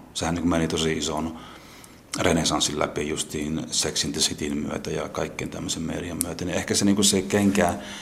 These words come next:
kenkämaailma, nykytilanne on, öö, ehkä justiin tämmönen niinku hyvin a-, arvostetusta tai hy-, hyvälaatuisesta nahasta käsin tehdyt tuote niinku nyt näyttää vähän niinku punkilta,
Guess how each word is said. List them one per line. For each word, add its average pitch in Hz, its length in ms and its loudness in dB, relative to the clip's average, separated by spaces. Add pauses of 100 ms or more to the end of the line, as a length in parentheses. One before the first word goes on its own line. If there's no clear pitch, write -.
(920)
kenkämaailma, 95 1000 8 (840)
nykytilanne 90 840 6
on, 80 640 0 (520)
öö, 80 720 2 (460)
ehkä 98 180 6
justiin 127 340 8
tämmönen 107 360 8
niinku 98 220 6
hyvin 98 540 6 (2250)
a-, - 160 -6
arvostetusta 95 1000 2 (580)
tai 92 100 4
hy-, 110 300 8
hyvälaatuisesta 95 720 8
nahasta 92 460 6
käsin 98 320 6
tehdyt - 360 2
tuote 85 300 4
niinku 85 200 4
nyt 85 240 6
näyttää 85 400 4
vähän 87 140 6
niinku 90 140 2
punkilta, 101 560 10